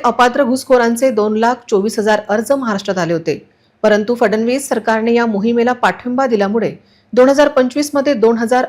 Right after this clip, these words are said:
अर्ज देखील आले नाही. गुरुवारी या संदर्भात अकोल्याच्या जिल्हाधिकारी आणि पोलीस अधिकारी यांना भेटून वस्तुस्थिती सांगितली. ज्या एकशे तेहतीस लोकांची यादी दिली आहे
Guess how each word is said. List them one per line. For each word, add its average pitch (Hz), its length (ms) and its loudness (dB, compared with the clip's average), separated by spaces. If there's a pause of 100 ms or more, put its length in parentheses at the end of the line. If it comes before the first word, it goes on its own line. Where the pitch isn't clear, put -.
अर्ज 220 220 0
देखील 240 340 2
आले 170 160 -2
नाही. 170 280 -6 (640)
गुरुवारी 285 360 4
या 311 100 4
संदर्भात 269 460 0 (100)
अकोल्याच्या 233 440 2
जिल्हाधिकारी 233 680 -2
आणि 185 240 -2
पोलीस 190 380 -4
अधिकारी 240 400 -2
यांना 208 260 -2
भेटून 196 420 -4 (460)
वस्तुस्थिती 311 600 0
सांगितली. 165 480 -6 (560)
ज्या 208 160 2
एकशे 208 320 0 (140)
तेहतीस 226 460 0
लोकांची 233 400 0
यादी 214 260 0
दिली 220 240 0
आहे 220 260 -2